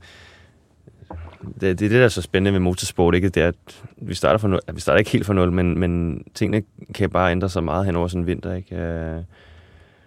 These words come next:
og ja, det er altid en, en, en udvikling på den ene eller anden front.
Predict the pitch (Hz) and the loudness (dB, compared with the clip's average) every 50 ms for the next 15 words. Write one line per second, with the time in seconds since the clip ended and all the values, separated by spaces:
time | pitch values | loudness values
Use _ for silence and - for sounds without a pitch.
0 | - 87 87 - - - 71 92 90 85 85 85 82 78 - - - - - _ | -16 -16 -14 -14 -8 -6 -2 0 0 0 0 -2 -4 -6 -12 -18 -20 -20 -20 _
1 | _ _ _ _ _ _ _ _ _ _ _ _ _ _ - 82 85 95 95 - | _ _ _ _ _ _ _ _ _ _ _ _ _ _ -8 -6 -6 -6 -8 -10
2 | _ - 101 95 101 101 - 110 101 98 - - - 87 90 - - - - - | _ 2 2 4 4 2 0 0 0 0 -2 -4 -4 -4 -4 -4 -4 -8 -12 -14
3 | - - 87 90 90 82 - 107 113 113 117 110 - - 90 87 82 80 80 - | -10 -8 -6 -4 -4 -2 0 0 0 2 0 -2 -2 0 -2 -2 -2 -2 -6 -12
4 | _ _ _ _ - 98 90 104 127 131 110 90 76 76 80 82 76 - 67 - | _ _ _ _ 0 4 6 6 8 8 6 6 4 4 2 0 0 -2 -4 -4
5 | - - - | -4 -10 -20